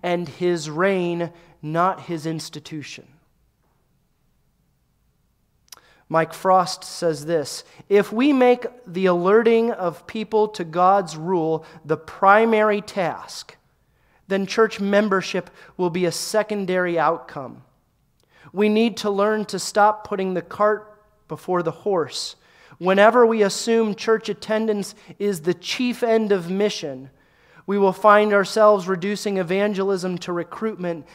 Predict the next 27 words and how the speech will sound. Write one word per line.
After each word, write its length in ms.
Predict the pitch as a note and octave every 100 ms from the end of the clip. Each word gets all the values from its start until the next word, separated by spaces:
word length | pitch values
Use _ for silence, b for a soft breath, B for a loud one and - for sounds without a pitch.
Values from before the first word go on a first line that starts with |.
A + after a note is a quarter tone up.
| b b
and 240 | F3+ F3+
mission 380 | F#3+ G#3+ - F#3+
to 160 | F3+ E3+
salesmanship 920 | - G#3+ G#3+ G3 F3+ F3 D#3+ F3+ F3 - B
with 200 | F3 F3+
all 240 | F#3+ G3 F#3+
its 160 | F3+
attendant 580 | E3+ - F#3+ F#3 F3+ F3+ -
abuses." 880 | D3 C#3+ D#3+ D3 B2+ A2+ - - - _ _ _ _ _ _ _ _ _ _ _ _ _ _ _ _ _ _ _ _ _ _ _ _ _ -
I 80 | F3+
say 200 | - B3
this 200 | A3 -
is 120 | D3+
really 280 | D#3 F3 C#3+
hard. 420 | - D#3 B2 A2+ - _ _ _ _ _ _ -
This 160 | D3+
is 100 | C#3+
kind 220 | - E3 D#3
of 60 |
a, 40 | D3
a, 580 | C3+ - C#3+ C#3 B2+ C3
a 40 |
fine 640 | - - G3 G3+ F#3 E3
line 420 | D#3+ F3 E3 D3+
kind 260 | C#3 D#3+ D3+
of 80 | C3+
thing. 440 | - E3 C#3 B2